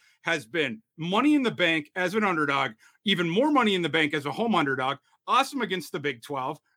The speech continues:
and even more awesome when he is an underdog against the Big twelve.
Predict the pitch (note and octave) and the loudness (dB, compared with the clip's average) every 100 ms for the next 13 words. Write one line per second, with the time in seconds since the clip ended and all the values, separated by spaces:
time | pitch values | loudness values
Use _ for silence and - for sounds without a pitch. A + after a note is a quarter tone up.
0 | - G3 G#3 G#3 G#3 C4 G3+ F3 D#3+ G3 | -4 -2 -2 -2 0 0 0 -2 -2 -6
1 | E3 C#3 F3 D3+ D3 F3+ E3 B3+ G#3 D#3 | -6 -4 -2 -2 -2 -4 -2 0 0 0
2 | A#2+ A2+ F3 D#3+ D3 D3+ D3+ A2+ D3+ | -4 -8 -6 -4 -4 -4 -4 -4 -8